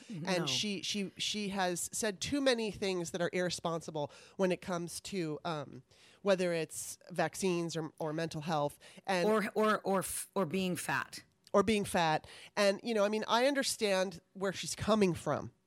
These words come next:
Speaker 2: I, I, I understand in her bigger spiritual picture where she's coming from. But unfortunately, it doesn't work in a presidential setting.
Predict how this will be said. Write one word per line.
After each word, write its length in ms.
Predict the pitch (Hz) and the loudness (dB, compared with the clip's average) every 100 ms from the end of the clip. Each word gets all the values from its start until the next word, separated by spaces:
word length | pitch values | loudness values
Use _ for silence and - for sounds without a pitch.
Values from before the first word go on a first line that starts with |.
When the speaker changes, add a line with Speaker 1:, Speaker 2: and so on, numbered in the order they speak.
| - | 0
Speaker 2:
I, 140 | 190 | 2
I, 140 | 190 - | 4 4
I 140 | 202 | 4
understand 560 | 220 269 277 - 220 208 | 4 2 0 2 2 2
in 80 | 185 | 0
her 160 | 185 | -2
bigger 400 | 156 202 190 202 | -2 0 2 2
spiritual 580 | 190 - 190 185 180 185 | 0 0 2 2 0 -2
picture 540 | - 180 - 160 131 - - - - | -2 -6 -4 -2 -2 -6 -18 -20 -10
where 180 | 185 190 | -2 -2
she's 300 | 170 202 175 | 0 -4 -6
coming 360 | - 190 185 156 | -2 0 0 -2
from. 300 | - 127 - - - - - | -4 -6 -6 -16 -20 -8 4
But 160 | 208 | 6
unfortunately, 920 | 202 196 247 254 - 226 202 190 180 | 6 4 4 4 4 2 2 0 -2
it 120 | - 180 | -2 0
doesn't 320 | 208 190 - | 2 2 0
work 400 | 180 190 175 - | 2 4 4 2
in 100 | 175 | -4
a 40 | 165 | -2
presidential 680 | - 180 160 170 160 - 143 | -2 -4 -2 -4 -4 -4 -4
setting. 440 | - 165 143 123 | -4 -4 -4 -6